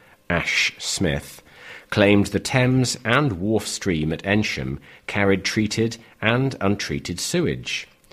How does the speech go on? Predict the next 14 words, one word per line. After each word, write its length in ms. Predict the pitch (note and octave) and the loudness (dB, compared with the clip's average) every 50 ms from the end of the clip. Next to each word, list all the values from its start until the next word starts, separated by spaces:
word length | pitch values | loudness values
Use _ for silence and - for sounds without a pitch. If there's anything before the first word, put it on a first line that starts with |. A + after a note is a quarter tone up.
| - _ _ _ | -20 _ _ _
He 160 | - - A2+ | 0 2 2
said, 440 | C3 - - - B1+ B1 - - - - - _ _ _ _ - - - - - - - - | 2 2 0 -2 -2 -2 -4 -4 -6 -10 -20 _ _ _ _ -20 -20 -20 -20 -20 -14 -2 2
it 160 | C3 C3 - | 2 4 4
is 160 | C#3 C3 A#2 B2+ | 4 2 2 2
a 80 | A#2 | 0
highly 560 | G#2+ - - - D3 E3 E3+ D#3+ B2+ F#2+ E2+ | -2 0 0 2 2 4 4 2 2 0 -2
polluted 480 | D#2 - - E2+ E2 D#2+ D2 - E2 D#2 | -2 -4 -6 -4 -4 -4 -4 -4 -4 -2
area 400 | E2+ D#2 D2 C#2 C2+ C2+ D2 D#2+ | -2 0 0 -2 -2 -2 -4 -2
by 160 | D#2 E2+ G2 | 0 0 0
South 420 | F#2+ - - F2+ D#2+ D2+ D2 - - | 0 -2 -2 -4 -4 -4 -6 -6 -2
Lee, 420 | G2 A2+ A2+ F2+ C#2 B1 A#1+ - - - - - - - - | 0 2 2 2 0 -2 -8 -12 -18 -20 -20 -20 -20 -10 -4
with 160 | - F2+ - | -4 -4 -2
untreated 640 | - F2 F2+ F2+ - - - C#3 D3 C#3 - C3+ A2 | 0 2 2 2 2 4 4 4 4 4 0 -2 0
discharges 800 | - A2+ A2 - - - F2 D#2 C#2 C#2 C2 - D2 D#2 E2 - | 0 0 0 0 0 -2 -2 0 -2 -2 -4 -4 -2 -2 -2 -4